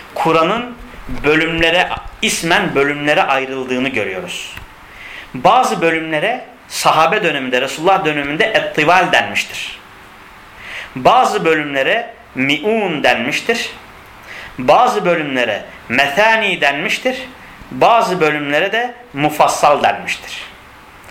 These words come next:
Tival ne demek kardeşler? Bakın, tival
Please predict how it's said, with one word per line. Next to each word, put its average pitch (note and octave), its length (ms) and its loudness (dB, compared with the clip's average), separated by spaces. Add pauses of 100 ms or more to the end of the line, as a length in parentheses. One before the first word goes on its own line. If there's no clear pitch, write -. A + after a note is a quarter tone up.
(140)
Tival G#3+ 340 4
ne B3+ 140 0
demek F3 280 -4
kardeşler? E3+ 460 -2
Bakın, C3 220 -2 (400)
tival G3 400 4